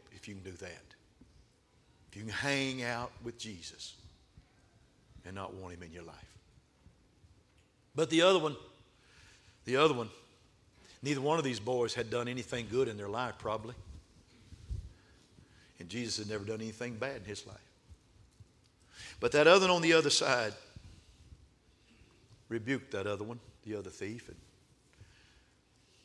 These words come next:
then he, he thought, "You know, I'm pretty bad. I'm a bad dude.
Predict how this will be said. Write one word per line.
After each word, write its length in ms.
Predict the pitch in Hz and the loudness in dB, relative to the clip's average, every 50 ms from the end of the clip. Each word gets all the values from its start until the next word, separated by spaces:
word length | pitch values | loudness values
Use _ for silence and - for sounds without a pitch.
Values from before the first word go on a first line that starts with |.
| _ - - | _ -10 0
then 200 | 113 127 127 120 | 2 2 2 4
he, 260 | 127 123 117 101 - - - - - - - - - - - - - - - _ - - - | 2 0 0 -2 -6 -12 -20 -20 -20 -20 -20 -20 -20 -20 -20 -20 -20 -20 -20 _ -20 -20 -10
he 120 | - 131 | -8 -8
thought, 440 | 117 - - 135 120 110 - - 104 | -4 2 4 4 4 4 2 0 0
"You 60 | 117 | 0
know, 220 | 127 135 139 131 117 - - - - - - - - - - - - | 0 2 0 -2 -4 -8 -14 -20 -20 -20 -20 -20 -20 -20 -20 -16 -14
I'm 120 | 143 143 | -14 -8
pretty 180 | - 120 98 82 | -6 -8 -8 -6
bad. 360 | 78 87 87 80 76 71 69 - - _ _ _ _ _ _ _ _ _ _ _ _ _ - | -8 -10 -10 -10 -10 -14 -16 -18 -20 _ _ _ _ _ _ _ _ _ _ _ _ _ -18
I'm 100 | 147 139 | -16 -16
a 40 | 76 | -14
bad 360 | 78 76 90 92 92 92 87 | -12 -12 -10 -8 -8 -10 -10
dude. 320 | 80 90 87 78 78 78 | -12 -14 -14 -14 -16 -18